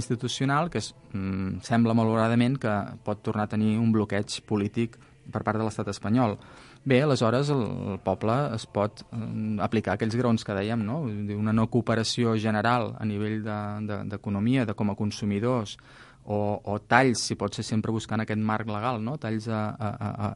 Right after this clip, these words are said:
a vies s-, de manera sostinguda, etcètera, etcètera, etcètera, aturada de país, eh, tot plegat, em, amb un gruix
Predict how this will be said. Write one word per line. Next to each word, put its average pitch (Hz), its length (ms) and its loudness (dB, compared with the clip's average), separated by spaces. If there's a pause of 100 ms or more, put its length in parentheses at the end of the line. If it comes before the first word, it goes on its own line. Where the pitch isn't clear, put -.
a 101 80 2
vies 113 480 2
s-, - 160 -8
de 104 140 -4
manera 110 200 -2
sostinguda, 110 800 -2
etcètera, 110 320 -2
etcètera, 107 320 -4
etcètera, 113 380 -4
aturada 110 340 0
de 113 80 0
país, 113 460 -2 (680)
eh, 107 240 -4
tot 120 240 -4
plegat, 123 560 2 (160)
em, 101 480 -6
amb 107 240 -2
un 120 80 2
gruix 120 380 0